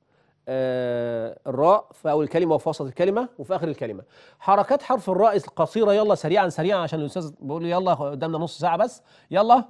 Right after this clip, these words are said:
ادي راء فتحه، راء، راء كسره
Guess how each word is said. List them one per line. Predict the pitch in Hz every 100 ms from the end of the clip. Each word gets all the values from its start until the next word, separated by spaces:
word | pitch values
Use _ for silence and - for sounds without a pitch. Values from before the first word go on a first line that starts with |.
| _ _ _ _ 190
ادي | 202 165 143 - -
راء | 202 180
فتحه، | 220 214 262 277 _ _ _ _ _ _ _ _ _ _
راء، | 170 190 135 - _ _ _ _ _ _ -
راء | 185
كسره | 214 240 247 277 269